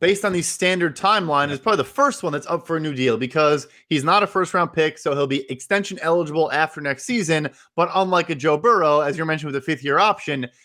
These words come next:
his final year of control will be in that fourth season. Um, obviously, they're, they're, they're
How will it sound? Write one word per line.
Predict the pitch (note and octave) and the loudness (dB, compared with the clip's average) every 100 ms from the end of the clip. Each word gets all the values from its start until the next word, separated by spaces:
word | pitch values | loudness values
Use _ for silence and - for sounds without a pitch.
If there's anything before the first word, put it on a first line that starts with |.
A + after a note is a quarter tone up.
| _ | _
his | F3+ E3 | -2 0
final | - F3+ F#3+ F3+ | -2 0 2 0
year | D#3 E3+ | 2 2
of | E3 - | 2 -2
control | D3 - A3+ F3+ | -6 0 2 4
will | D#3 | 2
be | C3+ D3+ D#3 | 0 -2 -2
in | E3 D#3 | -2 0
that | D3+ D3 | -2 -2
fourth | D#3 D3 | -6 -6
season. | - G#3+ E3+ C3 A#2+ A#2 _ _ | -6 -4 -2 -2 -4 -6 _ _
Um, | E3 D#3+ - | -4 -2 -2
obviously, | F#3+ F3+ E3 | -2 0 -2
they're, | E3+ D#3+ | -2 -2
they're, | E3 E3 | -4 -2
they're | D#3+ C#3 | -4 -6